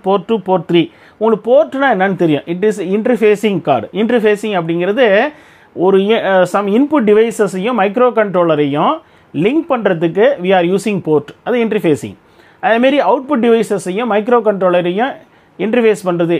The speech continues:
லிங்க் பண்றது, கம்யூனிகேட் பண்றது வந்து அவுட்புட் போர்ட். அதே மாதிரி மைக்ரோ கண்ட்ரோலர்ல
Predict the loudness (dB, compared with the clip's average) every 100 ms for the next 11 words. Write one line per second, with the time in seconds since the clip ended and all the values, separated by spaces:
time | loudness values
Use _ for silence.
0 | -2 0 0 0 0 0 0 0 0 2
1 | 2 -2 -4 -4 -2 -2 0 2 2 0
2 | -4 -2 -4 -2 -2 0 2 2 4 2
3 | 2 0 2 2 0 2 2 2